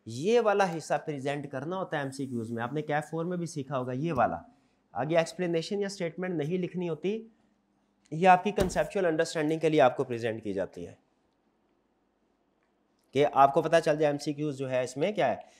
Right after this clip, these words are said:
जैसे अगर आप आई कैप के पास पेपर के कुछ एमसीक्यूज़ देखेंगे, उसमें बाज़ औक़ात वो कुछ कैलकुलेशन करवाता है,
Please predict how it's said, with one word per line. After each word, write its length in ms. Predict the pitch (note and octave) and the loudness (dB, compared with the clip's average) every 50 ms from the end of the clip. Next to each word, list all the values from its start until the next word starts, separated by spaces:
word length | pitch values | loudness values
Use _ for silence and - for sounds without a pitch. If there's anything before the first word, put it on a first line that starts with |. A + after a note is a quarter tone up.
| _ _ - | _ _ 0
जैसे 260 | B2+ C3 C3 - E3 | 0 0 2 2 2
अगर 180 | D3+ D3 D#3 D3 | 2 4 4 4
आप 220 | D3 D3 D3 - - - - _ _ - | 4 4 2 -2 -12 -18 -20 _ _ -4
आई 180 | - B2+ C3+ C3+ | 0 2 2 2
कैप 200 | - D3+ C#3+ D3 | 4 2 2 2
के 60 | C#3+ A#2+ | 0 -2
पास 260 | - A#2+ A#2+ B2+ - - | 0 2 0 0 0 -4
पेपर 240 | C#3 - C#3+ C#3+ D3+ | -8 -6 -4 -6 -4
के 120 | D#3 D#3 | -4 -6
कुछ 260 | D#3 D#3 D3+ - - | -4 -4 -6 -6 -4
एमसीक्यूज़ 460 | D3+ C3+ C#3 - D#3+ D#3 D#3 D#3 D3 C3+ | -6 -6 -6 -6 -8 -6 -6 -6 -4 -4
देखेंगे, 480 | B2+ A#2+ - D#3+ D#3 D3+ E3 F#3+ G#3 G#3 - - - - _ _ _ - | -6 -6 -6 -4 -4 -2 -2 -2 -4 -6 -10 -20 -20 -20 _ _ _ -12
उसमें 260 | D3+ C#3+ - F3 E3+ D#3 | -12 -8 -4 -2 2 6
बाज़ 180 | D3 D3+ E3 E3 | 8 8 8 6
औक़ात 220 | E3 F3 E3+ E3+ | 4 0 0 0
वो 80 | F3+ F3+ | -2 -4
कुछ 180 | - G3 - - | -4 -6 -4 0
कैलकुलेशन 600 | - G#3+ A3+ A#3 A#3 A#3+ A3+ A3 A3+ A#3 A3 G#3 | 2 2 4 4 4 2 2 2 2 -2 -4 -4
करवाता 460 | - E3+ D3 A#2 F#2+ - - G#2+ F#2 | -2 -2 0 0 0 -2 -2 -6 -6
है, 120 | F2 - | -6 -10